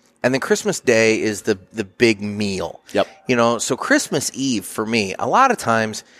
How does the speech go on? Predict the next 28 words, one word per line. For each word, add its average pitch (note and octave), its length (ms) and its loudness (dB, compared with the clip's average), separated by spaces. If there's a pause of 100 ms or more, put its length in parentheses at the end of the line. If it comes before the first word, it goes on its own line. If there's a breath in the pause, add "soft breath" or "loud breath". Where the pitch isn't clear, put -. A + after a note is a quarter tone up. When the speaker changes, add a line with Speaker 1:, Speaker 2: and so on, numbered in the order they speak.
(340 soft breath)
Speaker 1:
you D#3+ 140 4
know, A#2 460 4
in, A#2 280 -2
in A2+ 180 -6
years G#2+ 280 -2
past, G2 520 2
it's - 140 -6
just G3+ 160 -4
been A2 140 2
a F#2+ 60 0
variety G2 720 0
of F#2 80 -2
different F#2+ 300 -8
things. F#2+ 240 -6
But - 240 -4
what F#2 160 0
I've, F#2+ 280 0 (160)
what, A#2 300 -4
what F#3 500 -6
we A#3 120 -4
settled A#3 440 2
into C3 480 2 (460 loud breath)
over C3 140 2
the B2 80 4
last B2+ 280 4
handful B2 400 -2
of G#2 100 -6
years G#2+ 320 -4